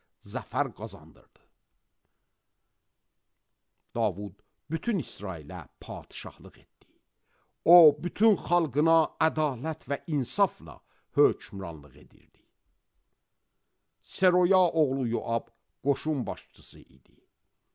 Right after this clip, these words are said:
Əxilod oğlu Yehoşafat salnaməçi idi. Əxitob oğlu Saduq və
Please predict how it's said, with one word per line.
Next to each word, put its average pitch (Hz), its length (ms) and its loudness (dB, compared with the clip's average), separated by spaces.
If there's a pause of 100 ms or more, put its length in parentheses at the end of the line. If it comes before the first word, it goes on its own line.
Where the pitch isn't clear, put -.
(800)
Əxilod 190 480 6
oğlu 185 460 6
Yehoşafat 143 800 2 (260)
salnaməçi 101 1120 -4
idi. - 240 -18 (1600)
Əxitob 190 580 2
oğlu 180 240 2
Saduq 135 800 0
və 131 100 4